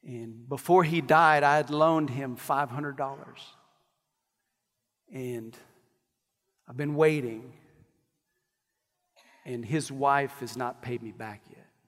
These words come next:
And so I'm gonna take her to small claims court. I'm gonna get my money back.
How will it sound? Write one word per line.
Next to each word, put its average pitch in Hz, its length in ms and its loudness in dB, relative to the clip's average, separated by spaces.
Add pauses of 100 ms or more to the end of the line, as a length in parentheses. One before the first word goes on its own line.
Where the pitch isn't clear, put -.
(1040)
And 127 100 -10
so - 140 -2
I'm 151 100 4
gonna 151 140 0
take 147 280 0
her 147 40 -4
to 127 60 -6
small 135 320 -8
claims 131 400 -12
court. - 340 -20 (300)
I'm 120 100 -10
gonna 113 140 -10
get 120 180 -8
my 113 80 -12
money 117 300 -10
back. - 240 -20